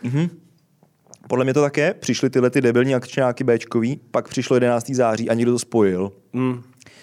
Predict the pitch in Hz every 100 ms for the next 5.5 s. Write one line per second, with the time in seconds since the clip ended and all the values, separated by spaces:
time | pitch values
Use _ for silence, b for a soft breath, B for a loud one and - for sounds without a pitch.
0 | B - 113 135 143 143 151 151 - 131
1 | 135 139 135 135 135 143 139 143 143 147
2 | 113 117 139 147 b b _ 120 120 127
3 | - 110 117 127 - 117 117 107 117 -
4 | 123 113 120 120 127 117 107 113 113 107
5 | 107 113 107 - -